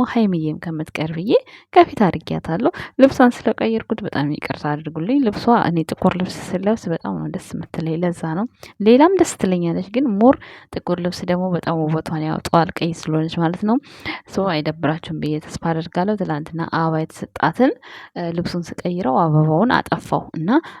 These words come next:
«አበባውን ለምን ቆረጥሽው?» ምናምን እንዳትሉ በኋላ ማለት ነው። ከለሩ እንትን ብሎት ነው፣ ጥቁር አድርጎት ነው የጠፋውና፣ እ፣ ለዛ ነው።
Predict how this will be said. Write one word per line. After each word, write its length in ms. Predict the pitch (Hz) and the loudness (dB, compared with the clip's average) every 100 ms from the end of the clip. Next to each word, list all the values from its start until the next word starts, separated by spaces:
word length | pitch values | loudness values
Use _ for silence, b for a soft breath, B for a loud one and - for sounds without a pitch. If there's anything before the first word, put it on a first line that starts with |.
| - | 0
«አበባውን 420 | 170 160 156 151 | 4 6 6 4
ለምን 240 | 147 147 - | 2 0 2
ቆረጥሽው?» 580 | 147 151 - - 208 202 | 2 2 -4 0 2 4
ምናምን 460 | 156 147 165 214 220 | 2 -2 0 2 2
እንዳትሉ 420 | 165 139 - 143 | 0 -4 -2 0
በኋላ 340 | 143 139 131 156 | 4 6 6 4
ማለት 300 | 196 135 - | 2 -2 -6
ነው። 140 | - 131 - _ - | -10 -12 -12 _ 0
ከለሩ 360 | 185 180 175 156 135 - - | 4 6 6 4 -2 -6 -12
እንትን 260 | - 180 185 | -14 -12 -10
ብሎት 300 | 151 151 139 | -8 -8 -8
ነው፣ 140 | 156 143 | -6 -4
ጥቁር 300 | - - 190 | -4 -2 -2
አድርጎት 440 | 156 147 160 147 170 | -2 -6 -8 -6 0
ነው 100 | 165 | 0
የጠፋውና፣ 580 | - - - 147 156 214 339 _ _ _ _ _ _ _ _ - | 2 0 2 0 4 2 2 _ _ _ _ _ _ _ _ -8
እ፣ 120 | 190 185 170 | -2 0 0
ለዛ 200 | 185 175 175 | 0 0 0
ነው። 160 | 170 | 0